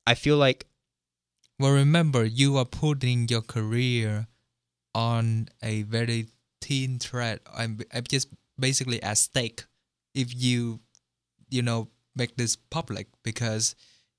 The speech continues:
Speaker 2: it can have a stake on your career, and it can have
Speaker 1: I mean, Kevin Spacey,
Speaker 2: an indirect
Speaker 1: the thing is, Kevin,
Speaker 2: destruction
Speaker 1: Kevin
Speaker 2: from
Speaker 1: Spacey,
Speaker 2: Kevin Spacey's.
Speaker 1: the thing is, Kevin Spacey didn't have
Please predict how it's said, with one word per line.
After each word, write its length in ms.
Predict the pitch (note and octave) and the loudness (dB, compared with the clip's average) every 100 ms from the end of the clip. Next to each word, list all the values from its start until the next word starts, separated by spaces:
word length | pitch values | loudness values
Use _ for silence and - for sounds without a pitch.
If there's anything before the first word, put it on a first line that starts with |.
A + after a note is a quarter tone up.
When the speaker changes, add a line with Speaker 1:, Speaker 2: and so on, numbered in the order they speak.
| _ | _
Speaker 2:
it 280 | C#3+ D3+ - | 0 0 0
can 160 | C#3 B2+ | -2 0
have 220 | B2+ B2+ | -2 -2
a 60 | A#2 | -4
stake 340 | - B2+ C3 - | -2 -4 -4 -8
on 180 | A#2 A2+ | -6 -4
your 220 | C#3 A#3+ | -2 -2
career, 580 | A#3+ A#2 G#2+ A2 A2+ A#2+ _ _ _ _ _ | -2 -4 -2 -2 -4 -6 _ _ _ _ _
and 180 | B2+ C3+ | 0 2
it 140 | C#3+ | 0
can 180 | D3+ C3+ | 0 -2
have 300 | C3+ C3 - _ _ _ _ | -2 -4 -6 _ _ _ _
Speaker 1:
I 60 | D#3+ | 4
mean, 160 | E3+ | 4
Kevin 260 | D#3+ F3 F3+ | 8 6 8
Spacey, 420 | - E3+ E3+ G3 | 4 6 4 4
Speaker 2:
an 180 | C3 C3 | 0 0
indirect 640 | E3 F#3+ D3+ C3 C#3 D3 - | 4 4 4 2 2 0 4
Speaker 1:
the 100 | D3+ | 4
thing 240 | - E3+ | 6 4
is, 100 | E3+ | 4
Kevin, 160 | B2+ D#3+ | 6 4
Speaker 2:
destruction 400 | D3+ C#3+ - B2+ | 4 0 -2 0
Speaker 1:
Kevin 180 | C#3+ D3 | 0 2
Speaker 2:
from 160 | C#3+ | 2
Speaker 1:
Spacey, 240 | C#3+ - C#3 | 4 4 2
Speaker 2:
Kevin 180 | C3 B2+ | 2 -2
Spacey's. 680 | - D3+ G3+ - G#2 A2+ C3 | -2 0 0 -2 -4 -6 -8
Speaker 1:
the 60 | |
thing 180 | - C#3 | -6 -4
is, 120 | C3+ | -2
Kevin 180 | - B2+ | -4 -6
Spacey 300 | - B2 A#2+ | -4 -6 -6
didn't 200 | B2+ A#2+ | -8 -8
have 280 | A#2+ A2+ | -6 -6